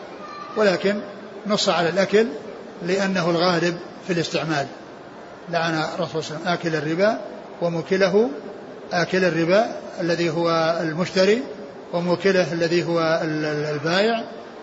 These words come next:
والكاتب الذي يكتب بين البائع والمشتري،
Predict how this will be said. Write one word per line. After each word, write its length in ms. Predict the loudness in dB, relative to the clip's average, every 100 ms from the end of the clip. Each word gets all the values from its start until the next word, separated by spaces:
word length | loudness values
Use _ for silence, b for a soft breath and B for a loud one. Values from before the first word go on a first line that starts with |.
| -8 2
والكاتب 1800 | 4 4 4 2 0 0 0 0 0 0 0 0 0 6 6 6 2
الذي 220 | 0 2
يكتب 280 | 2 2 -2
بين 160 | 0 0
البائع 340 | 0 2 2
والمشتري، 540 | 2 0 2 4 4